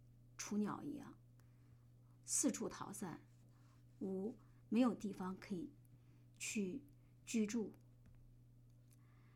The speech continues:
这个时候啊，就求神给他们，第一，给他们谋略啊，第二呢，就求神给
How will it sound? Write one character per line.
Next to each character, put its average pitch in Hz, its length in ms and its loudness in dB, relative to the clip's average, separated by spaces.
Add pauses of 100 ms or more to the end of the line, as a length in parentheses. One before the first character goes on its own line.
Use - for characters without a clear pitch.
(560)
这 254 120 4
个 233 60 6
时 214 180 2
候 214 400 2 (520)
啊， 165 300 -8 (840)
就 240 160 6
求 202 300 2
神 180 600 2 (360)
给 208 160 4
他 214 180 4
们， 202 320 6 (1160)
第 269 200 12
一， 285 100 12
给 - 120 6
他 208 160 4
们 202 420 4
谋 202 220 8
略 247 240 6 (240)
啊， - 200 -10 (400)
第 285 140 12
二 294 200 12
呢， 196 140 6
就 208 200 6
求 202 200 2
神 170 400 0 (640)
给 - 280 2